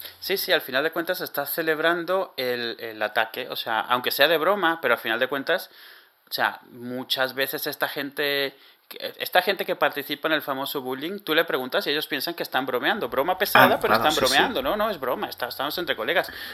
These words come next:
Speaker 1: y tienes al otro que está a punto de pegarse un tiro, entonces
Speaker 2: Sí, ¿no? Es todo, todo es un experimento.
Speaker 1: Claro, ent-, y, y, y es cierto, no, no, no lo había... o sea, sí, sí, tienes, o sea, tienes razón, o sea, estás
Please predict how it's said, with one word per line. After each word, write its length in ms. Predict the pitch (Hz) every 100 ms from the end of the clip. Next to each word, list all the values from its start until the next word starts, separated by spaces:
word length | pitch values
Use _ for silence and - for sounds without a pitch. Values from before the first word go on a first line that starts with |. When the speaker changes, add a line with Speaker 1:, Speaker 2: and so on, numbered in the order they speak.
| -
Speaker 1:
y 60 | 123
tienes 280 | 123 131
al 100 | 139 139
otro 180 | 147
que 60 | 165
está 160 | - 147
a 20 |
punto 240 | 160 135
de 40 | 120
pegarse 320 | 113 117 -
un 100 | 110
tiro, 280 | 208 208 - - _ -
entonces 540 | 127 120 113 113 135 104
Speaker 2:
Sí, 20 |
¿no? 140 | 107 107
Es 160 | 104
todo, 240 | - 143 123
todo 180 | 151 143
es 120 | -
un 80 | 117
experimento. 560 | - - 98 95 139
Speaker 1:
Claro, 240 | - 131 - -
ent-, 240 | 131 - -
y, 120 | 127 120
y, 480 | 123 117 110 -
y 40 | 113 -
es 80 | 127
cierto, 320 | - 208 180
no, 180 | 139 147
no, 160 | 165 175
no 180 | 143 156
lo 80 | 175
había... 180 | 170
o 60 | -
sea, 180 | - 139
sí, 160 | 185
sí, 160 | 202 214 -
tienes, 300 | 160 160 -
o 80 |
sea, 160 | 123 120
tienes 220 | 131 160
razón, 320 | 160 - 175
o 60 | -
sea, 300 | 147 123 127 - - - - _ _
estás 800 | 143 135 - 127 120 - -